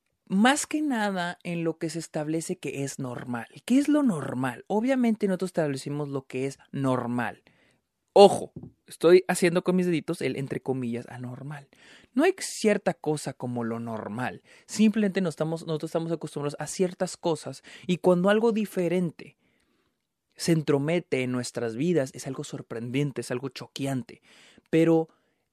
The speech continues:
es aquí donde entra el mensaje que el problema no son estas personas,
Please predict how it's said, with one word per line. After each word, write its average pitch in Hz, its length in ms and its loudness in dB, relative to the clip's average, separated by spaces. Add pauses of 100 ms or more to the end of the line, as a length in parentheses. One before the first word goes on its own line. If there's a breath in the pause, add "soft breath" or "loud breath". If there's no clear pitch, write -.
(220)
es 190 240 0
aquí 208 320 -2
donde 190 400 0
entra 170 240 0
el 165 80 0
mensaje 151 500 -4
que 135 320 -2
el 156 120 2
problema 156 460 0
no 170 140 0
son 170 160 -2
estas 147 300 -4
personas, 196 540 0